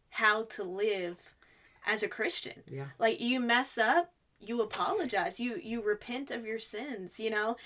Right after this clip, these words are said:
Speaker 1: And that's what kids need to see, like, "Oh, my mom did something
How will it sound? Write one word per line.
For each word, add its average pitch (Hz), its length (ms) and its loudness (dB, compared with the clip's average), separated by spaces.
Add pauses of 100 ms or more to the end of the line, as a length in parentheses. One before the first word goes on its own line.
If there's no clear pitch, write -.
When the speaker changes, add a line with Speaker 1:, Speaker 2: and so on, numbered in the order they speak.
(120)
Speaker 1:
And 233 160 2
that's 247 360 0 (100)
what 233 400 2
kids 240 380 -6
need 240 240 -4
to - 80 -6
see, 262 440 -6
like, 185 380 -4 (480)
"Oh, 226 280 4
my 196 200 -2
mom 196 440 -6 (100)
did 202 240 -4
something 196 680 -8